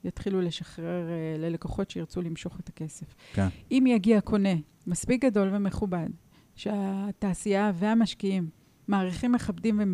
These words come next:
Speaker 1: ומכירים בעוצמתו הכלכלית, בחוסנו הכלכלי,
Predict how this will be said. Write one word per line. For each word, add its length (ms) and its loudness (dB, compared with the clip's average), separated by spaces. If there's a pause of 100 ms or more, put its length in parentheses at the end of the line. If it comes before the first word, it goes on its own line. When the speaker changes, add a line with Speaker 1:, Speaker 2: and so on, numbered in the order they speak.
(160)
Speaker 1:
ומכירים 840 -2
בעוצמתו 840 0
הכלכלית, 880 -2
בחוסנו 560 -2
הכלכלי, 560 -4